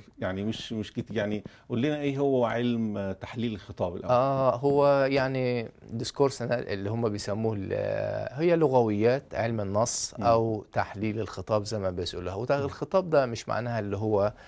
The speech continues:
Speaker 2: خطاب السيد الرئيس أو خطاب مسؤول أو ما
Speaker 1: مم.
Speaker 2: إلى ذلك، اللي
Speaker 1: مم.
Speaker 2: هو السبيتش نفسه يعني. الخطاب بيحمل، آه، مضامين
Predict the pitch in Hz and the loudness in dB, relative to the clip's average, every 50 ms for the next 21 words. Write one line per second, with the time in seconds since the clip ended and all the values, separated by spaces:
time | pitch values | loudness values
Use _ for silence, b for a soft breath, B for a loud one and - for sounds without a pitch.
0 | B B B B B - - - - - 120 117 110 - - 120 110 98 98 95 | B B B B B -8 -6 -6 -2 0 -2 -2 -2 -2 -2 -2 -2 0 0 2
1 | 90 80 104 107 110 113 110 107 - - - 101 101 104 104 - - 98 - - | 2 2 2 2 0 0 0 -2 -4 -2 -2 0 0 0 -2 -2 -4 -6 -2 0
2 | 123 113 - - 101 98 101 - - - 117 120 117 113 110 110 101 - 123 120 | 0 -2 -2 -2 -6 -6 -6 -6 0 2 4 6 6 6 4 4 2 0 -2 0
3 | 117 123 131 117 - 113 110 107 101 101 117 117 117 113 113 113 - 113 107 110 | 2 4 4 4 4 2 -4 -6 -6 -4 -2 -2 0 0 -2 0 0 0 0 2
4 | 110 113 113 107 104 - - - - 117 110 - - 113 120 120 - - - 101 | 4 4 4 2 0 -4 -6 -4 -6 -4 -4 -4 -4 -2 -2 -2 -2 -4 -6 -6
5 | 95 90 90 - - - B B B B B B B B B 113 113 110 - - | -6 -6 -8 -10 -12 -18 B B B B B B B B B -10 -8 -8 -6 -8
6 | 123 - - 147 160 160 143 131 117 113 127 135 123 - 131 123 123 117 117 113 | -6 2 4 4 4 4 2 -2 0 0 0 0 0 -2 -4 -4 -4 -2 -2 -4
7 | - - - _ B B B B B B B _ _ 113 104 107 107 110 110 107 | -6 -8 -12 _ B B B B B B B _ _ 0 0 0 2 0 0 2
8 | 117 107 110 120 127 131 127 131 | 2 0 0 2 0 -2 -2 -4